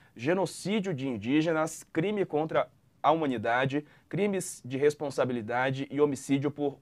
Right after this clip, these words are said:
omissão. O relatório deve ser lido já na próxima terça-feira. Sobre esse assunto, eu converso agora com o colunista do uol, Leonardo Sakamoto, e com o professor de Direito do I B mec, Marco Sabino.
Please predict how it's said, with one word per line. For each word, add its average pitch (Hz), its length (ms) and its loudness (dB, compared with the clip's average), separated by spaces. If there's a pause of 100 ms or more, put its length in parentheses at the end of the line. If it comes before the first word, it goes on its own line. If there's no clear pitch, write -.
(100)
omissão. 147 580 -2 (360)
O 123 60 -8
relatório 147 380 8
deve 151 180 2
ser 139 200 -2
lido 143 240 -2
já 143 140 4
na 165 80 0
próxima 160 340 0
terça-feira. 120 920 0 (400)
Sobre 156 240 2
esse 160 160 4
assunto, 196 380 4
eu 170 80 4
converso 139 400 2
agora 131 260 4
com 131 140 -4
o 123 40 -2
colunista 127 480 -2
do 120 120 -4
uol, 131 300 8
Leonardo 113 380 4
Sakamoto, 120 640 0 (300)
e 127 60 -6
com 139 160 0
o 123 40 -6
professor 131 400 0
de 123 120 -4
Direito 123 360 0
do 123 120 0
I 127 40 2
B 123 140 0
mec, 120 320 -2
Marco 117 340 -2
Sabino. 139 560 4